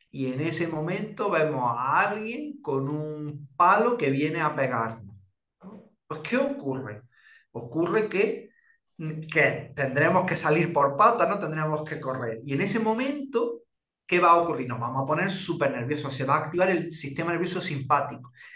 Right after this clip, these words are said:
¿Y el sistema nervioso simpático qué es lo que va a pedir? Pues va a querer meter cuanto más aire posible en nuestro cuerpo. Entonces, ¿cómo va a respirar? ¿Va a respirar de manera lenta, profunda y constante,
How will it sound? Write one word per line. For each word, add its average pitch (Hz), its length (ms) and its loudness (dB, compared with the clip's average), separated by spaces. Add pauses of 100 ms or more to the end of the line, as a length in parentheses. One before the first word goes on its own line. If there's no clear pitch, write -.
(140)
¿Y 151 60 -8
el 139 60 -4
sistema 220 380 -2
nervioso 220 340 -2
simpático 220 720 2
qué 202 80 2
es 196 140 -2
lo 180 100 0
que 180 80 0
va 165 140 6
a 160 80 -2
pedir? 123 400 -4
Pues 113 200 -4
va 156 100 6
a 175 80 0
querer 180 340 0
meter 131 520 0
cuanto 123 360 -4
más 156 400 0
aire 185 600 0 (480)
posible 180 520 0
en 156 80 0
nuestro 131 320 -4
cuerpo. 131 300 0
Entonces, 170 340 -4
¿cómo 202 240 2
va 190 120 8
a 175 140 4
respirar? 131 400 -4
¿Va 160 80 8
a 190 120 2
respirar 185 460 0 (260)
de 147 100 -6
manera 156 440 2
lenta, 165 760 0
profunda 156 800 -4
y 151 80 -4
constante, 156 1040 -2